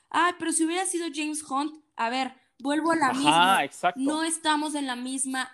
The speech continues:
Speaker 1: época, por algo se han cambiado las cosas, por algo se ha hecho más inclusivo, por algo
Speaker 2: Exacto.
Speaker 1: estamos peleando por ciertos derechos,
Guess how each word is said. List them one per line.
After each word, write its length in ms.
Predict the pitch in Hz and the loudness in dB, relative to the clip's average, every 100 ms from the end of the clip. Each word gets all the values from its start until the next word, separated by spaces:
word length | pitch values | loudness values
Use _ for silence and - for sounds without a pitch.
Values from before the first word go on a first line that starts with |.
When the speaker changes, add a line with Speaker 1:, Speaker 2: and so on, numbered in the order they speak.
| - | -6
Speaker 1:
época, 540 | 254 247 240 226 208 | -6 -6 -8 -4 -4
por 160 | 240 247 | -2 0
algo 280 | 254 269 285 | 0 0 -4
se 140 | 285 | -4
han 120 | 269 | -4
cambiado 440 | 254 269 254 247 254 | -4 -6 -2 -2 -2
las 180 | 233 - | -6 -8
cosas, 380 | 202 214 220 | -10 -8 -10
por 200 | - 233 | -8 -2
algo 260 | 233 247 277 | 0 0 -4
se 120 | 277 254 | -4 -6
ha 40 | |
hecho 180 | 247 277 | -6 -6
más 260 | 254 247 262 | -4 -4 -4
inclusivo, 680 | 240 233 220 247 240 226 - - - | -8 -8 -6 -2 -2 -2 -6 -16 -4
por 140 | 254 254 | 4 8
algo 260 | 262 - | 10 8
Speaker 2:
Exacto. 0 | |
Speaker 1:
estamos 360 | 302 277 269 285 | 2 0 0 0
peleando 460 | - 247 240 254 - | -8 -6 -6 -6 -8
por 140 | 240 | -10
ciertos 400 | 254 233 - 262 | -8 -8 -8 -8
derechos, 580 | 240 233 233 233 220 | -6 -6 -8 -8 -12